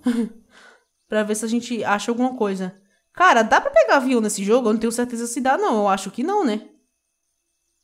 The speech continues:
O outro ali nem tá me vendo. <laughs> Vocês são bem trouxas.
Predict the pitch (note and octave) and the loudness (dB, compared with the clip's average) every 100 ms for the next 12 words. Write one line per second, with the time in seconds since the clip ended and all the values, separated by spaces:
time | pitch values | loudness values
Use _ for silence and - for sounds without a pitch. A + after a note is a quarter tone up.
0 | _ _ _ _ - G#3 G#3+ G#3 G3 A3 | _ _ _ _ -6 -4 -2 -2 -2 -2
1 | A#3+ C4+ C#4+ D4 F#3+ F#3+ G3+ - - A3+ | 0 0 0 0 0 -2 -4 -4 -4 -4
2 | - A3 B3 C#4 C#4 - - - _ G#3 | -2 -2 -2 -4 -10 -20 -20 -20 _ -6
3 | A3 C#4 D4 D4+ F4+ D#4+ D#4 D#4+ D#4 D4+ | -4 -4 -4 -6 -6 -6 -6 -8 -8 -6
4 | D4 C#4+ A#3+ A#3+ A#3+ - | -6 -6 -8 -8 -10 -14